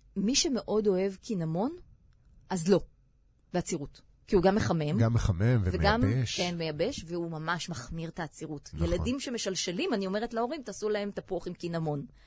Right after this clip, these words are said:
Speaker 1: זה עוצר את השלשול. אז להמעיט בקינמון. אמ, וכמובן, אה, אה, כל הנושא הזה של אוכל מלא. אז ברור שבעצירות לא נאכל אורז לבן,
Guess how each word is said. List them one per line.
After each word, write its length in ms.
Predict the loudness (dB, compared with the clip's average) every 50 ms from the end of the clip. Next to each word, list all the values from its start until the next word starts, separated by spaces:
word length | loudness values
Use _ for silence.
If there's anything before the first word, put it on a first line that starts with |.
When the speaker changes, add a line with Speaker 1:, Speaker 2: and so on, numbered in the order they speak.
| -20 -8
Speaker 1:
זה 120 | -4 -4
עוצר 260 | -4 0 0 0 0 0
את 120 | 0 -2 -2
השלשול. 640 | 0 0 -2 -2 -2 -4 -4 -2 -2 -2 -2 -2 -4 -8 -14 -20 -20 -20 -20 -20 _ -8
אז 240 | -6 -6 -6 -6 -4 -2
להמעיט 420 | 0 0 0 0 -2 -4 -6 -4
בקינמון. 680 | -2 -2 -2 0 0 0 0 2 2 2 2 0 -2 -4 -6 -8 -14 -20 -20 -20 -10 -6
אמ, 840 | -2 -2 0 0 0 -2 -2 -2 -2 0 0 0 0 0 -2 -2 -4 -6 -10 -14 -20 _ _ _ _ _ -4
וכמובן, 680 | 0 0 0 0 0 0 -2 0 0 0 0 0 0 0 0 0
אה, 40 |
אה, 40 | 0 -2 -4 -4 -4 -2 -2 -2 -2 -4
כל 200 | -2 0 0 2
הנושא 240 | 2 0 0 0 -2
הזה 160 | -2 0 0
של 220 | -2 0 -2 -2 -2 0
אוכל 320 | -2 -2 0 0 2 4
מלא. 280 | 4 4 4 4 4 2 0 -2 -4 -6
אז 220 | -6 -6 -6 -4
ברור 320 | -2 0 2 2 2 2 2
שבעצירות 460 | 0 0 0 0 0 0 -2 0 0
לא 80 | -2 -4
נאכל 240 | -2 0 0 2
אורז 180 | 2 2 2 2
לבן, 280 | 2 2 2 2 0